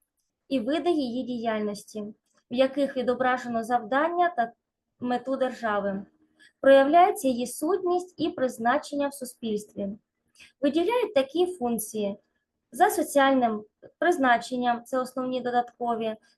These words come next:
за сферами впливу, внутрішні і зовнішні, за тривалістю у часі, постійні та тимчасові, і за сферою суспільного життя, економічні, політичні, ідеологічні,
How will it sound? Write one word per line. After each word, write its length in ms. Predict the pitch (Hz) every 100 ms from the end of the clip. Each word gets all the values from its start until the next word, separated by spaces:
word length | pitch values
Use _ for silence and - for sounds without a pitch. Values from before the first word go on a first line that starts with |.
| -
за 180 | 254
сферами 480 | 277 - 302 294 285
впливу, 680 | 269 - 320 415 381 240 202 - -
внутрішні 800 | 247 254 359 359 269 - 240 247
і 40 |
зовнішні, 840 | 214 226 214 214 214 - 247 254 - _ _ -
за 220 | 226 320
тривалістю 720 | 359 370 320 302 285 269 254
у 120 | 269
часі, 560 | - 269 226 214 - 202
постійні 640 | - 277 - - 254 233
та 140 | 214 233
тимчасові, 920 | 240 226 226 214 - 196 196 320 - _ _
і 80 | 254
за 140 | 240
сферою 460 | 240 - 262 247 226
суспільного 580 | 226 226 247 240 233 240
життя, 460 | 254 262 381 427 427 _ -
економічні, 840 | 247 254 233 220 262 359 - 330 330
політичні, 760 | 233 214 214 320 - - 285 247
ідеологічні, 880 | 226 220 208 220 311 - - 320